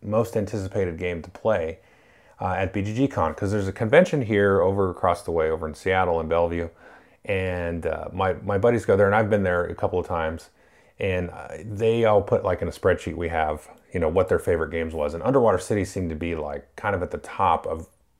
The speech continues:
more people's lists. Like, it was more, you know, universally liked. Then I took a look at the game, and I was like, "Oh, wow, this looks like it's gonna be sweet." And so this is, uh, a brand new game that's designed by Vladimir Suchy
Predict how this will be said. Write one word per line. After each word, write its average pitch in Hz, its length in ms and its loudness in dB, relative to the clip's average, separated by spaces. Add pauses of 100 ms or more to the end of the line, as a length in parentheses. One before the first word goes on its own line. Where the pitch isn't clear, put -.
(220)
more 107 360 4
people's 90 360 -4
lists. - 320 -6
Like, - 120 0
it 98 40 0
was 92 140 -2
more, 104 400 6
you 95 80 -4
know, 92 100 0
universally 87 600 -2
liked. 73 420 -6 (840)
Then 107 120 6
I 101 60 6
took 107 180 0
a 110 40 6
look 95 220 2
at 87 80 -4
the 82 80 -8
game, 85 180 -4
and 82 80 -6
I 80 40 -4
was 76 100 -4
like, 76 140 -6
"Oh, 101 260 0
wow, 78 240 -8
this 80 220 -10
looks - 160 -16
like - 100 -16
it's 76 100 -16
gonna - 140 -18
be 69 60 -14
sweet." - 400 -12 (440)
And 95 140 0
so 107 140 6
this 120 180 0
is, 117 220 0
uh, - 340 -4
a 92 100 -4
brand 107 280 2
new 131 60 2
game 110 220 2
that's 98 160 -2
designed 95 360 0
by 85 100 2
Vladimir 101 400 2
Suchy 95 540 -6